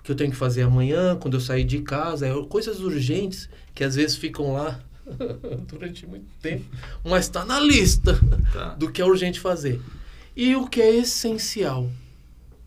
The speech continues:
Speaker 1: O essencial é esse tempo natural de viver com a natureza. Então não tem uma grande diferença a não ser de decidir colocar na prática.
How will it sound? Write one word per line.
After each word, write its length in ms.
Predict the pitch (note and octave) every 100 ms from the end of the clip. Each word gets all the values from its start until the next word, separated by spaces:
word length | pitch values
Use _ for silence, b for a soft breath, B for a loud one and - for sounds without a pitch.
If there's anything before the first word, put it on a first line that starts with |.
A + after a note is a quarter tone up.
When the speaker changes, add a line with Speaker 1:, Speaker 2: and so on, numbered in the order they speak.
| -
Speaker 1:
O 120 | D3+
essencial 640 | D#3 E3+ - D#3 D#3+ E3+
é 80 | E3+
esse 200 | F3 F3+
tempo 340 | - D#3 D3+ D#3
natural 580 | C#3+ D3 D3 A#2 A2 - - b b b A#2
de 140 | C3
viver 680 | B2+ B2+ A#2+ C3+ C3 B2 B2 B B - - C3+ D3 -
com 300 | F3+ G3 E3+
a 60 |
natureza. 680 | C#3+ C3+ B2+ A#2 G#2+ G2+ G2 B B B -
Então 140 | G3+
não 120 | G#3+
tem 180 | G#3 C4+
uma 160 | B3+ A3
grande 300 | E3 D#3 C3
diferença 500 | B2 B2 D3+ F3 E3+
a 40 |
não 80 | E3
ser 140 | - F3+
de 120 | E3+
decidir 480 | D3+ F#3 F3 C3+ F3
colocar 400 | - F3 E3+ E3+
na 100 | F#3+
prática. 580 | F#3+ D3 D3 - -